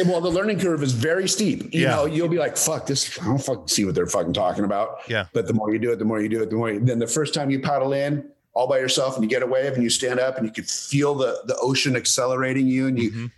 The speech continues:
Speaker 1: look down the line and you can see, when you're looking sideways, when you're going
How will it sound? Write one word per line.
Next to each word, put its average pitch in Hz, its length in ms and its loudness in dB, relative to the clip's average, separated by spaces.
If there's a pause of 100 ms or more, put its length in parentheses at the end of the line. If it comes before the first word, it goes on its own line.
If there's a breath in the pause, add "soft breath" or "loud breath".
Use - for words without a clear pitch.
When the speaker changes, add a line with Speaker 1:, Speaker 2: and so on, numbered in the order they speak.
(120)
Speaker 1:
look 139 180 -2
down 131 140 0
the 131 80 2
line 123 260 -2
and 127 80 2
you 110 60 0
can 120 100 -12
see, 135 320 0 (200 loud breath)
when 156 120 2
you're 160 80 2
looking 165 300 2
sideways, 143 680 0
when 139 120 2
you're 131 80 0
going 160 320 -2